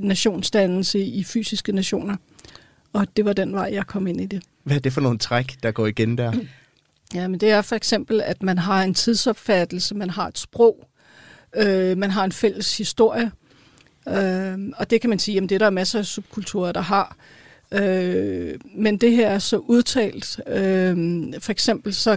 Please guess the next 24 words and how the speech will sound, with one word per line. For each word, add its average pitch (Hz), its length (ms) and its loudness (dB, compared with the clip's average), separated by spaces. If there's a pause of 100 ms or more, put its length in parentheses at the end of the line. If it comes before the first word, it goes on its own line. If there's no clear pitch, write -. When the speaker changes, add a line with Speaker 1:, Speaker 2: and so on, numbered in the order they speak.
Speaker 1:
k-, - 120 -14 (240)
fører 196 340 0
fandom 208 480 0
krig, 302 320 -2 (1200)
øh, 202 380 -2
hvis 214 160 0
der 202 80 2
er 196 60 2
noget, 202 340 2
der 196 60 2
ikke 190 180 0
lige 196 200 -2
passer 196 340 0
fandom. 196 480 -4 (340)
Øh, 202 560 -4 (340)
og, - 220 -6
og 190 180 -2 (140)
det, 202 380 2
så - 120 -4
kan 202 60 -4
man 208 60 0
sige, 190 160 -2
jamen, 190 420 2
Speaker 2:
Mm. 196 380 -4